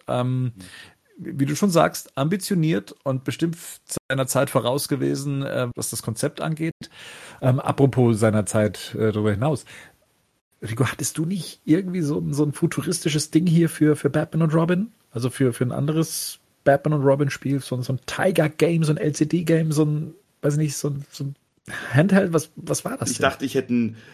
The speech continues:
Speaker 2: diesen Virtual Boy gehabt, aber den ich nie hatte. Ich hatte einfach die Billigversion davon. Also die, das, was so Tiger Games halt, wo du wirklich nur so, so no-, das war, das hast du so eine ganz blöde Brille aufgesessen, ne? Über ein Auge, glaub ich, sogar nur.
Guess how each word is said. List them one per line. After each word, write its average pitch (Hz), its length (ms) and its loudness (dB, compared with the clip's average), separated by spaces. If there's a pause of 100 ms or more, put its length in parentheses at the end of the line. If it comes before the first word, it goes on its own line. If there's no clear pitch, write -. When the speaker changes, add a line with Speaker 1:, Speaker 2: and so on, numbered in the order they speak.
(140)
Speaker 2:
diesen 120 220 -4
Virtual 147 340 4
Boy 104 280 2
gehabt, 101 280 -4
aber 110 140 2
den 127 80 4
ich 110 120 -6
nie 120 100 0
hatte. 139 180 0
Ich 113 80 -4
hatte 117 100 2
einfach 120 140 0
die 110 100 -8
Billigversion 113 640 -2
davon. 98 380 -6 (320)
Also 110 220 -2
die, 113 60 -6
das, 117 180 -2
was 120 140 2
so 117 180 -2
Tiger 139 380 6
Games 120 320 2
halt, 120 120 4
wo 123 60 2
du 123 100 2
wirklich 135 300 -2
nur 135 260 2 (240)
so, 135 320 6
so 127 120 0
no-, 127 440 -2 (300)
das 110 180 -8
war, 117 80 -2
das 107 160 -10
hast 101 160 -12
du 120 40 -8
so 110 60 -4
eine 107 40 -6
ganz 113 200 -6
blöde 113 200 -4
Brille 135 340 0
aufgesessen, 98 560 -6
ne? 131 120 -2
Über 113 240 -2
ein 120 160 4
Auge, 143 260 2
glaub 123 220 0
ich, 135 100 -8
sogar 143 180 -2
nur. 160 320 -2